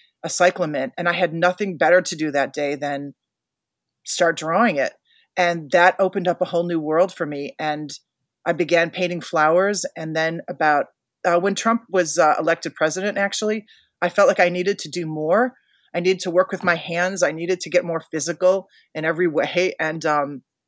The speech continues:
so I began, uh, making them three-dimensional. I started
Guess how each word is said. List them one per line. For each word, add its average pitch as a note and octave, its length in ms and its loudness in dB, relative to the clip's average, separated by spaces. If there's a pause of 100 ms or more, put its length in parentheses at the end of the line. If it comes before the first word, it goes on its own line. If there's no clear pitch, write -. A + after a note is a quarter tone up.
(600)
so - 180 0
I F#3 80 6
began, F3 640 2 (360)
uh, E3+ 120 2
making F#3 340 4
them E3 120 0
three-dimensional. D3+ 760 -4
I F2+ 60 -2
started F3+ 560 2